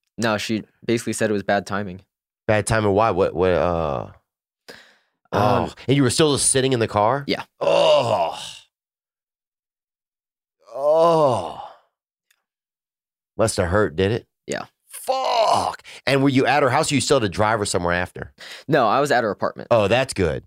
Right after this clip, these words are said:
Speaker 1: Yeah.
Speaker 2: So then it's like she can leave and it's done.
Speaker 1: Right.
Speaker 2: But what? Why did she say she, it was t-, bad timing?
Speaker 1: I mean, just her family was visiting her.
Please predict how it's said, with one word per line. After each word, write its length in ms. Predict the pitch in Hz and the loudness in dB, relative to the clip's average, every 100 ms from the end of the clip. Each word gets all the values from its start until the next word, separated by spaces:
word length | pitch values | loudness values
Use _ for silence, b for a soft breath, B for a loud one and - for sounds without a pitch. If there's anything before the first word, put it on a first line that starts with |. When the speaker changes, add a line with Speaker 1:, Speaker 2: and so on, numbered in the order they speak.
| - | -6
Speaker 1:
Yeah. 80 | - | -2
Speaker 2:
So 100 | 101 | 2
then 160 | 120 | 2
it's 180 | 107 - | 2 0
like 180 | 92 87 | 0 0
she 140 | 107 | -4
can 160 | 101 95 | -2 0
leave 200 | 92 82 | 2 0
and 80 | 78 | -2
it's 140 | - | -2
done. 320 | 90 82 69 - - | -2 0 -4 -10 -14
Speaker 1:
Right. 160 | - - - | -14 -10 -2
Speaker 2:
But 100 | 107 | 2
what? 260 | 107 135 | 2 2
Why 240 | 104 123 135 | 2 2 2
did 120 | 127 | 0
she 140 | 123 | -4
say 240 | 107 127 113 | 0 0 0
she, 220 | - 95 | -2 -2
it 60 | 101 | 0
was 180 | 98 - | -2 -4
t-, 120 | 107 | -4
bad 280 | 98 95 - | 0 0 0
timing? 460 | 101 104 - 98 _ _ _ b b b b b | -2 -2 -6 -16 _ _ _ b b b b b
Speaker 1:
I 120 | - 117 | -4 -2
mean, 340 | 131 113 95 | 0 -2 -4
just 240 | 120 127 - _ _ _ _ | -4 -4 -4 _ _ _ _
her 140 | 120 110 | -6 -4
family 420 | - 110 113 113 | -2 -2 -2 0
was 420 | 110 107 - - _ _ 104 | 0 0 -4 -10 _ _ -6
visiting 440 | 110 107 107 104 | -4 -2 -2 -2
her. 400 | 110 107 107 | -2 -2 -2